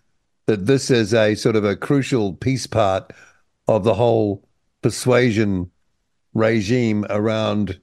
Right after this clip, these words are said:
what we've just been through. And it, it seems that, um, not only in our country, but in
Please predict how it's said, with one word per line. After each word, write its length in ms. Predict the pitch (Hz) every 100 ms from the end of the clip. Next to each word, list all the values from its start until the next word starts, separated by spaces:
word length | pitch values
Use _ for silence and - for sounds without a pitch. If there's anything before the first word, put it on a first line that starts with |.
| _ _ _ -
what 160 | 113
we've 140 | 107 95
just 220 | 110 -
been 220 | 120 110
through. 440 | - 143 110 71 - _ _ _ _ _ _
And 380 | 120 123 120 110
it, 300 | - 113 -
it 140 | 123
seems 360 | - 147 139 120
that, 280 | 120 92 131
um, 500 | 113 110 107 104 - 107
not 220 | 107 120 120
only 180 | 113
in 80 | 110
our 160 | 110 127
country, 340 | 113 104 113
but 140 | 90 104
in 200 | 101